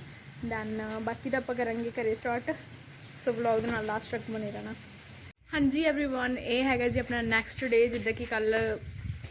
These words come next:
ਆਪਾਂ ਗਏ ਸੀ ਮੇਰੀ ਫਰੈਂਡ ਘਰ, ਸਕੂਟੀ ਨੂੰ ਮੈਂ ਕਰ ਦਿੱਤਾ ਸਟਾਰਟ। ਤੇ so everyone, ਦੇਖੋ ਕਿੰਨੇ ਕੱਪੜੇ ਧੋਤੇ ਹੋਏ। So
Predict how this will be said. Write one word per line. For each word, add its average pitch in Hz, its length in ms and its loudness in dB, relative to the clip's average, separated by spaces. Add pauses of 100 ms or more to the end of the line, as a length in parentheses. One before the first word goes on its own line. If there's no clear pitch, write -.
(120)
ਆਪਾਂ 220 320 -4
ਗਏ 220 260 0
ਸੀ 262 240 0
ਮੇਰੀ 233 200 0
ਫਰੈਂਡ 220 280 -2
ਘਰ, 240 360 2 (760)
ਸਕੂਟੀ 294 280 2
ਨੂੰ 277 100 4
ਮੈਂ 277 80 2
ਕਰ 240 160 6
ਦਿੱਤਾ 240 240 2
ਸਟਾਰਟ। 254 520 6
ਤੇ 285 260 4
so 277 200 6
everyone, 269 640 6 (1600)
ਦੇਖੋ 240 240 0
ਕਿੰਨੇ 233 200 2
ਕੱਪੜੇ 220 280 0
ਧੋਤੇ 220 300 0
ਹੋਏ। 220 260 4 (2750)
So 233 100 -2